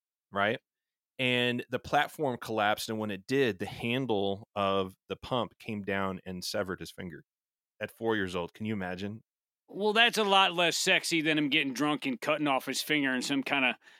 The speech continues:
Speaker 2: blazing
Speaker 1: <laughs>
Speaker 2: guitar duel. <laughs>
Speaker 1: It is. And, you know, and, uh, and Glass, 'cause this, this story started when, like, Glass Harp was, was, was still around. Phil Keaggy's gone on to be, like, this, you know, really, um, legendary,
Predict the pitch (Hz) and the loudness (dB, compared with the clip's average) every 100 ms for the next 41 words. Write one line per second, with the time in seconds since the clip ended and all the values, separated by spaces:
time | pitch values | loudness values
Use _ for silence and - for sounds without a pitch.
0 | _ _ 135 156 160 143 156 139 131 123 | _ _ 0 4 4 4 2 2 0 -2
1 | 147 143 120 113 120 110 113 131 - 180 | 0 0 0 -2 -2 -2 0 0 0 0
2 | - - - 160 165 131 - 160 165 160 | -2 -6 4 8 8 8 4 4 8 8
3 | 151 151 143 139 131 135 131 147 147 - | 8 4 6 6 4 2 2 6 6 6
4 | 151 147 147 127 170 - - 165 139 110 | 0 0 -2 2 2 2 2 6 6 4
5 | 131 123 113 104 101 104 98 - 95 - | 4 4 2 0 -2 2 0 0 -4 -4
6 | 98 90 - 104 101 - 117 101 113 95 | -6 -8 -10 -6 -6 -6 -8 -8 -4 -2
7 | 95 90 - _ _ _ _ _ _ - | -2 -2 -6 _ _ _ _ _ _ 2
8 | 165 175 160 135 107 123 113 110 104 101 | 4 6 6 4 0 0 2 2 0 -4
9 | 95 98 95 92 - 95 - _ _ _ | -6 -4 -4 -6 -6 -8 -8 _ _ _
10 | - 117 104 98 90 113 110 104 95 90 | -2 2 4 2 2 2 4 2 0 -2
11 | - 104 92 92 90 85 - 104 107 104 | -4 -2 0 -2 -4 -8 -8 0 0 0
12 | 101 95 92 90 87 | 0 0 2 0 -4